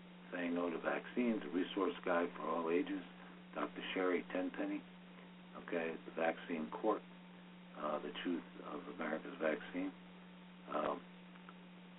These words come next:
compensa-, uh, The Dark Truth of America's Vaccine Injury Compensation Program, yeah.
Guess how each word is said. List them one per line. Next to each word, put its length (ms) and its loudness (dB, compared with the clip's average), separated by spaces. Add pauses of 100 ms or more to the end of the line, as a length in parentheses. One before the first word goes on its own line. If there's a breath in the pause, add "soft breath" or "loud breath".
(720)
compensa-, 720 0
uh, 640 -2 (1120)
The 80 -10
Dark 280 6
Truth 280 8
of 160 2
America's 400 4
Vaccine 480 6
Injury 400 4 (100)
Compensation 800 2
Program, 400 -2 (160)
yeah. 160 -6